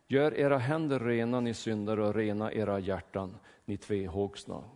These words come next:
Klaga, sörj och gråt. Låt, låt ert skratt vändas i sorg och er glädje bedrövelse. Ödmjuka er alltså inför Herren, så skall han upphöja er." Genom att ödmjuka,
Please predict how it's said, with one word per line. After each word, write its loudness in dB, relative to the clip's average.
Klaga, 4
sörj 2
och 2
gråt. 2
Låt, 0
låt 0
ert -2
skratt 0
vändas 0
i 0
sorg -2
och -6
er 2
glädje 0
bedrövelse. -2
Ödmjuka 4
er 4
alltså 2
inför -2
Herren, 0
så -8
skall -6
han -6
upphöja -8
er." -12
Genom 4
att -2
ödmjuka, 2